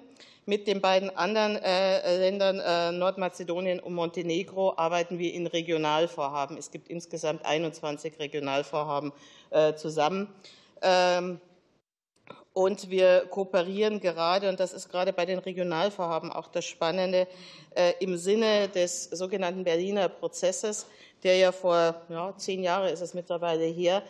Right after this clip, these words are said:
äh, eben, wie der Name sagt, in Berlin von einer damaligen Bundeskanzlerin, äh, mit initiiert wurde, um diese informelle Zusammenarbeit der Länder auf dem westlichen Balkan zu stärken,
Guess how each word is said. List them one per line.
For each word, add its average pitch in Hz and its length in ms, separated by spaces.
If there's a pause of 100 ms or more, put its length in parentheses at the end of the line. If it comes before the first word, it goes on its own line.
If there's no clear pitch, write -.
(260)
äh, 175 300
eben, 190 360
wie 196 80
der 185 140
Name 170 280
sagt, 175 280
in 175 100
Berlin 180 420
von 180 140
einer 170 200
damaligen 165 440
Bundeskanzlerin, 190 920
äh, 175 320
mit 185 240
initiiert 185 640
wurde, 190 240 (380)
um 190 220
diese 190 240
informelle 196 880
Zusammenarbeit 180 920
der 165 120
Länder 180 500
auf 185 160
dem 180 160
westlichen 170 460
Balkan 165 420
zu 170 160
stärken, 180 580